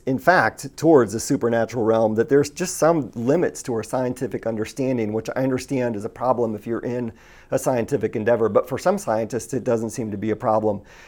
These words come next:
at all. And so I, I believe in both, and I believe that there's a God who stands outside nature because he created the laws of nature, and he has the right to interfere with those laws for his purposes, and that's what he's showing us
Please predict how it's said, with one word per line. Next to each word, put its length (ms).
at 140
all. 240
And 100
so 140
I, 120
I 60
believe 260
in 80
both, 320
and 100
I 40
believe 300
that 120
there's 260
a 60
God 380
who 100
stands 340
outside 540
nature 340
because 380
he 100
created 460
the 80
laws 360
of 60
nature, 360
and 80
he 80
has 120
the 140
right 240
to 180
interfere 400
with 140
those 180
laws 380
for 140
his 120
purposes, 680
and 200
that's 240
what 180
he's 160
showing 360
us 200